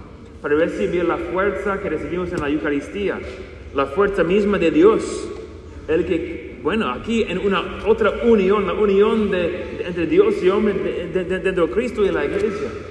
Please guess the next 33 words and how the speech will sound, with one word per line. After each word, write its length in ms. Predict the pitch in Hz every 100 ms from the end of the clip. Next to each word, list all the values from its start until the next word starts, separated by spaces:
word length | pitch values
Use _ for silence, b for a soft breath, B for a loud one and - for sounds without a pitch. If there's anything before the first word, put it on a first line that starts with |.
| - 151
En 140 | 165
esta 240 | 240 226
unión 280 | 233 196 214
Él 80 | 190
nos 140 | 190
da 140 | 175 185
la 120 | 165
fuerza 480 | - 202 208 208 175
continua 320 | 160 202 190
a 20 |
vivir 340 | 160 147 220 165
bien, 520 | 139 147 120 107 - - - - -
según 560 | 135 143 139 131 - - - -
su 80 | 131
ley. 160 | 113 95 - - - - - - - - - - -
Entonces, 640 | 123 127 117 101 95 -
para 160 | 135 135
darles 240 | 147 147
ánimo, 560 | 143 123 120 107 101 101
yo 60 | 110
estoy 200 | 117 110
hablando 260 | 110 107
bastante 360 | 107 113 113 110
hoy 100 | 104
día, 120 | 107
lo 80 | 104
siento 280 | 110 104 110
mucho, 220 | 104 - - - - -
<laughs> 420 | - - - -
pero 180 | 147 156
para 220 | 185 170
darles 380 | 156 156 190 160
ánimo 500 | 143 147 143 113 101